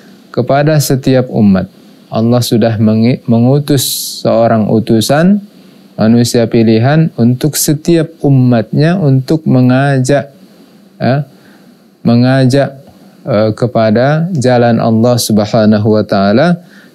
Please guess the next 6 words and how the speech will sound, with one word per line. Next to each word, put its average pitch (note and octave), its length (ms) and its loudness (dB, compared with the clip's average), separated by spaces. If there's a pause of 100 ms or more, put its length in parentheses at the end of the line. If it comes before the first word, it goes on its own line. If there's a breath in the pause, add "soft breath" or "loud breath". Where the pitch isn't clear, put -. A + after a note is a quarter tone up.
sebagaimana A2 640 2
disebutkan A2+ 960 0
dalam A2 480 0 (240)
banyak C3 340 2
ayat A2+ 380 -2
Al-Qur'an, A#2+ 800 0